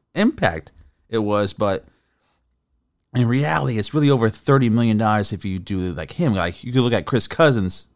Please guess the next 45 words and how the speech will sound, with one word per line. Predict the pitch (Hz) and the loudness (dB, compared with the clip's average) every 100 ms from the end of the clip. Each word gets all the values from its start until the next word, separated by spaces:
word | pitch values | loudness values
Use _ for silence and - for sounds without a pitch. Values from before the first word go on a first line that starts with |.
| - | -2
or | 113 92 73 - | 0 0 -4 -12
Chris | 92 - | -10 -8
Cousins, | 80 82 - _ | -10 -12 -16 _
Kirk | - 202 - | 2 2 4
Cousins. | 117 104 95 90 - - _ _ _ - | 2 4 2 -2 -6 -16 _ _ _ 0
Remember | 139 135 | 4 4
he | 143 | 4
had | 135 | 4
all | 131 | 4
those | 120 | 2
franchise | - 127 123 123 117 | 2 -2 0 0 0
tags | 123 120 117 | 0 -2 0
when | 101 | -2
he | 127 | 0
was | 117 | 0
in | 120 | 0
Washington? | 120 107 113 - - | 0 0 -2 -6 -6
It | 85 | -10
kept | - 120 - | -8 -8 -6
this | 135 110 104 | -6 -4 0
rising, | 104 117 117 131 139 - _ _ _ _ _ _ _ - | 0 0 0 -2 -4 -14 _ _ _ _ _ _ _ -4
but | 104 69 | -4 -4
that | 82 | -4
was | 113 - | -4 -2
'cause | 107 | -2
they | 101 | -4
kept, | 78 120 110 87 | -6 -8 -6 -4
you | 101 | -4
know, | 87 | -4
franchise | - 117 127 143 139 139 | -4 -4 -2 0 -2 -2
tagging | 147 147 | -2 -2
him. | 156 147 _ _ _ _ | -2 -6 _ _ _ _
But | 117 | -2
if | 110 | -2
you | 165 | -4
have | 165 156 | 0 2
a | 135 110 78 - | 2 0 -2 -8
certain | - 143 120 113 | -6 -2 -2 -2
extension | 92 - 127 147 - 82 69 - _ _ _ | -4 -4 -2 -2 -2 -6 -8 -14 _ _ _
contract | 95 95 90 | -6 -6 -6
in | 98 | -6
the | 95 | -4
N | 92 | -4
F | 82 101 | -6 -6
L, | 90 85 | -6 -6